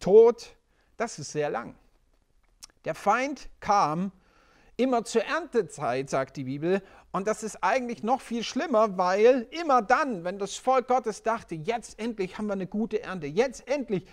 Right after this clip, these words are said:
können wir auch mal das genießen, was wir gearbeitet haben, was wir, was wir produziert haben", genau in dem Moment kommt der Feind und raubt alles. Und die Bibel sagt, sie hat alles mitgenommen, alles, was nicht nied- und nagelfest war.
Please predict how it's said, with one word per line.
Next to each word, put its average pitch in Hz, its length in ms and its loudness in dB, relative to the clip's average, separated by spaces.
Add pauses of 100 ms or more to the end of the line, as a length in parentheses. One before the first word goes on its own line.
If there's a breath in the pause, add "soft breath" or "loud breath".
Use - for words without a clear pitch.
(360 loud breath)
können 247 300 2
wir 220 160 6
auch 240 220 6
mal 208 120 2
das 208 240 -2
genießen, 226 520 -4
was 185 220 -6
wir 190 220 0
gearbeitet 208 760 2
haben, 175 160 -4
was 180 200 -6
wir, 190 220 4
was 185 180 -4
wir 196 140 2
produziert 240 800 2
haben", 151 300 0
genau 202 360 2
in 175 140 -4
dem 220 220 4
Moment 233 380 0
kommt 143 220 -10
der 143 80 -6
Feind 160 480 -2
und 139 360 -12
raubt 196 380 0
alles. 160 340 -4
Und 160 100 -12
die 156 80 -8
Bibel 202 200 -8
sagt, 180 220 -4
sie 160 160 -4
hat 151 300 -6
alles 196 300 0
mitgenommen, 185 560 -4
alles, 220 520 0
was 190 220 -4
nicht 185 180 -6
nied- 190 220 -2
und 170 160 -8
nagelfest 170 560 -2
war. 131 80 -6